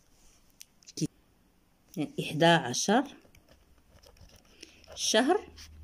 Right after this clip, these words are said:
أربعة. الآن ما هي المدة الزمنية الفاصلة بين التاريخين؟ إذن من هنا نستخرج عشرون يوما، عشرون يوما محددة في المعطيات الأساسية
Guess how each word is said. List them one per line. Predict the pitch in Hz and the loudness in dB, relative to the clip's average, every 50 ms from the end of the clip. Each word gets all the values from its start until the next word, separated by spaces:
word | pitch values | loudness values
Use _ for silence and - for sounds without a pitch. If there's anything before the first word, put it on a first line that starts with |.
| - - - - 214 | -20 -18 -6 0 2
أربعة. | 190 180 165 170 135 117 - - - - _ _ _ _ _ _ _ _ _ - - - - - _ _ _ _ - _ - - - - - - - - - - - - - - - - - - - - - - - - - 196 | 2 2 2 0 -2 -4 -4 -8 -18 -20 _ _ _ _ _ _ _ _ _ -20 -20 -20 -20 -20 _ _ _ _ -20 _ -20 -20 -20 -20 -20 -20 -20 -20 -20 -20 -20 -20 -20 -20 -20 -20 -20 -20 -20 -18 -16 -16 -12 -4 0 0
الآن | 196 - 269 269 254 226 220 240 | 2 4 6 6 6 6 6 4
ما | 415 539 | 4 6
هي | 508 339 269 254 269 | 6 8 8 8 8
المدة | 262 247 247 247 214 190 196 226 | 8 8 6 6 6 6 6 6
الزمنية | 226 190 202 226 220 220 214 214 214 | 6 6 6 6 6 6 6 6 6
الفاصلة | 214 208 - 233 214 214 - 233 202 196 | 4 4 4 2 2 4 6 6 6 6
بين | 185 202 196 190 | 6 6 4 4
التاريخين؟ | 185 180 180 - 190 175 165 165 156 147 - - 135 143 147 139 196 220 214 | 4 2 2 4 4 6 6 4 4 0 0 -4 -4 -4 -4 -6 -6 -6 -4
إذن | 185 170 208 233 262 277 285 - - - _ _ - | 0 2 4 6 6 4 2 -2 -12 -20 _ _ 0
من | 208 233 240 196 | 4 4 6 6
هنا | 180 185 185 | 6 4 4
نستخرج | 180 180 - 196 - - 170 156 147 147 147 | 2 0 -2 -4 -2 0 0 0 2 0 0
عشرون | 139 - - 139 147 - - 202 226 233 247 285 427 659 - - - - - _ _ - | -2 -2 -4 -6 -4 0 6 8 8 10 10 8 6 4 2 -8 -14 -20 -20 _ _ -2
يوما، | 554 554 508 370 233 185 170 156 170 165 165 | 4 6 8 8 8 8 8 6 6 4 4
عشرون | 180 - - 240 226 226 240 294 440 622 679 - - _ _ - - - - - - | 2 2 6 8 10 10 10 10 8 4 2 -4 -8 _ _ -20 -20 -20 -10 -2 2
يوما | 233 233 233 202 170 156 139 120 107 90 - - _ _ _ _ _ _ _ _ - | 4 4 6 6 6 4 2 2 0 -4 -10 -14 _ _ _ _ _ _ _ _ -2
محددة | 202 202 - - 403 254 208 226 220 285 | -2 0 4 4 4 6 6 6 6 4
في | - - 392 466 - - - _ - - - - - _ - | 4 6 4 4 4 2 -12 _ -20 -20 -20 -20 -12 _ 0
المعطيات | 214 214 240 - - 220 226 294 381 - | 2 2 2 4 4 4 4 4 4 0
الأساسية | - - 233 240 - 311 285 - 381 | 2 0 0 2 2 0 2 4 4